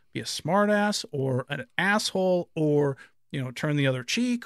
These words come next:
or, you know, there's so many different ways that you can react. And if you allow yourself to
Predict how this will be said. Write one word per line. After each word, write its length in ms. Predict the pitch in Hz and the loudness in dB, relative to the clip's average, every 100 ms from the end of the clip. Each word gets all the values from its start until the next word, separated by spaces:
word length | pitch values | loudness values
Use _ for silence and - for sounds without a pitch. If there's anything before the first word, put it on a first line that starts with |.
| - | -6
or, 400 | 151 143 139 143 | -4 -2 -2 -2
you 100 | - | 2
know, 140 | 180 165 | 4 4
there's 200 | 151 139 | 2 0
so 200 | - 262 | 2 4
many 140 | 240 | 4
different 300 | 185 180 156 | 2 -4 -6
ways 220 | 147 156 143 | -4 -4 -2
that 160 | 143 - | -4 -6
you 200 | 151 196 | -4 -4
can 200 | - 160 | -6 -8
react. 680 | 143 135 147 139 123 - - _ _ _ _ - | -8 -8 -6 -6 -8 -14 -20 _ _ _ _ -2
And 200 | 156 147 | 0 0
if 160 | 143 - | -2 -4
you 240 | 170 233 | 2 4
allow 240 | 180 160 180 | 4 2 0
yourself 400 | 175 - 175 - | 0 0 -2 -2
to 140 | 160 | -8